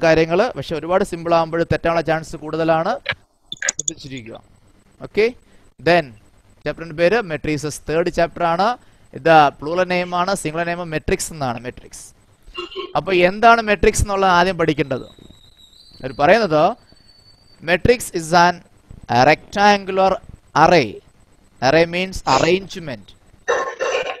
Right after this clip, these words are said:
ഒരു rectangular arrangement ആണ്. ആര് അറേഞ്ച്മെന്റ് എന്ന് ചോദിച്ചു കഴിഞ്ഞാൽ നമ്പേഴ്സ് വരാം,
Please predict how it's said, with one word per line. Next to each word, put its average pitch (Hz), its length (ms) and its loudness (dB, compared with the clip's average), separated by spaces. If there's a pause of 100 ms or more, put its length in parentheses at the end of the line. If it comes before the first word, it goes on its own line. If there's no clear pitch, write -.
(260)
ഒരു 151 100 -6 (100)
rectangular 202 640 2 (120)
arrangement 185 680 0
ആണ്. 113 180 -2 (580)
ആര് 202 200 8
അറേഞ്ച്മെന്റ് 190 420 0
എന്ന് 180 100 -10
ചോദിച്ചു 190 260 -4
കഴിഞ്ഞാൽ 180 420 4 (1120)
നമ്പേഴ്സ് 180 560 2
വരാം, 165 260 4